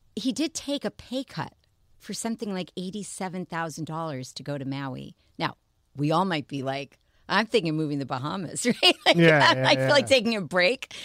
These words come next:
Speaker 1: I can work from there. It's a hop, skip, and a jump. You know, so, I,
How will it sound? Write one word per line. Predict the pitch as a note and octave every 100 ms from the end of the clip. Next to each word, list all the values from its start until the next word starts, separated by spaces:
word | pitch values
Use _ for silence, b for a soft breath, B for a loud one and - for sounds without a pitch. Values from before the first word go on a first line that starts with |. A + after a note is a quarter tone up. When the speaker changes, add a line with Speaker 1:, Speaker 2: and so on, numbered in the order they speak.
| B
Speaker 1:
I | B3
can | A#3+ G3
work | A#3 -
from | B3+ G#3
there. | E3+ F3
It's | G3
a |
hop, | F3 F#3+
skip, | F#3+ - F3+
and | F#3+
a |
jump. | E3 F#3 D#3+ B B B B B _
You | C4+
know, | G3 -
so, | - C4 G#3 - -
I, | - - -